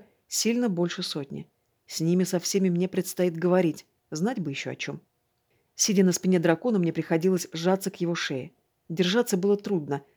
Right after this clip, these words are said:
Ветер свистел в ушах, трепал волосы, и, казалось, вот-вот меня просто сдует.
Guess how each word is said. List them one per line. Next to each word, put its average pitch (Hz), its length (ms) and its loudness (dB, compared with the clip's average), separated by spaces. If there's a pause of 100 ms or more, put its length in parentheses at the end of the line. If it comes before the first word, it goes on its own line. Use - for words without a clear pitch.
(140)
Ветер 190 340 2
свистел 180 420 0
в 180 60 -2
ушах, 190 340 0
трепал 196 340 2
волосы, 180 500 2 (300)
и, - 40 -16
казалось, 180 460 0
вот-вот 175 420 -2
меня 180 200 2
просто 165 380 -4
сдует. 147 420 -6